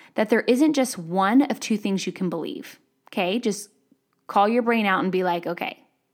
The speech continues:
I know that you're telling me that I can only believe this or that, but that's not true," okay?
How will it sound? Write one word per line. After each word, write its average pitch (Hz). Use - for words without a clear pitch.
I 175
know 170
that 202
you're 247
telling 220
me 190
that 185
I 175
can 180
only 180
believe 175
this 175
or 285
that, 208
but 196
that's 170
not 180
true," -
okay? 190